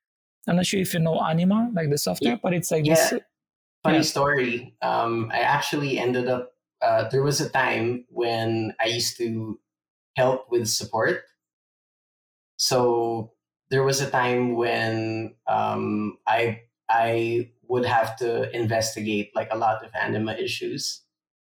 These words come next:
Speaker 2: Um, and it started, it started from as simple as sort of first our, that our, our, our plugin wasn't detecting all of the right files, like the dot ani files that were associated with the,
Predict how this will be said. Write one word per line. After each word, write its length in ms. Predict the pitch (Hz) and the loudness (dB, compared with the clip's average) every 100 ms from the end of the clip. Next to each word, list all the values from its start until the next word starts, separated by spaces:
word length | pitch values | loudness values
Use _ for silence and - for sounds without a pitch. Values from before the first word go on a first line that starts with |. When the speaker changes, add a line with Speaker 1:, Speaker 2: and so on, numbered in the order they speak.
| _ _ _ _ - | _ _ _ _ -2
Speaker 2:
Um, 460 | 123 120 123 123 131 | 0 2 2 2 2
and 120 | 131 | 0
it 100 | 127 | 0
started, 640 | - 135 135 135 120 113 _ _ _ _ _ _ _ | 2 2 2 -2 -4 -10 _ _ _ _ _ _ _
it 120 | 131 120 | -6 -2
started 480 | 151 139 139 139 | 2 2 2 -4
from 580 | - 127 123 123 120 - - | -2 2 2 4 2 0 -2
as 160 | - - | -2 2
simple 420 | 127 123 123 123 | 0 2 2 2
as 560 | 113 110 113 113 - - | 4 4 2 0 -2 0
sort 220 | 117 120 | 0 0
of 160 | 123 - - | -4 -8 -6
first 320 | - 131 123 | 0 0 2
our, 340 | 120 120 113 - - | 0 0 -2 -4 -2
that 100 | 113 | 0
our, 300 | 113 - _ - | -2 -4 _ -4
our, 200 | 117 113 | 0 0
our 140 | 123 - | -2 0
plugin 340 | 127 123 123 | 0 0 0
wasn't 320 | 120 120 117 | 0 0 -2
detecting 500 | - 123 - - 117 | -4 -2 -2 -2 -2
all 220 | - 117 | 0 0
of 100 | 123 | 0
the 100 | - | 0
right 300 | - 113 113 - | 0 0 -2 0
files, 540 | 107 110 117 - - | 0 2 0 -2 -4
like 140 | 113 110 | -6 -6
the 80 | |
dot 280 | 113 120 117 123 | -2 -2 0 -2
ani 320 | 123 123 123 | 0 0 0
files 400 | 120 117 113 113 | 0 0 -2 -6
that 140 | - | -8
were 60 | 110 | -6
associated 640 | 107 - - 113 110 113 110 | -4 -4 -4 -4 -4 -8 -16
with 140 | 104 | -6
the, 240 | 107 104 | -4 -4